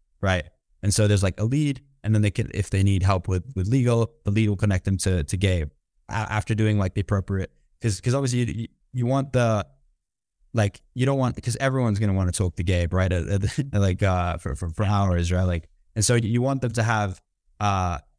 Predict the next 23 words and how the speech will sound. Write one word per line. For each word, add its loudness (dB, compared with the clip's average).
to -2
be 2
at 2
the 0
right 0
point 0
where 2
that, -2
where, 0
where 0
that 0
meeting 2
will 0
be -4
productive, -2
for -4
Gabe 2
to 2
ri-, 2
have -2
the 0
right -2
prep, -4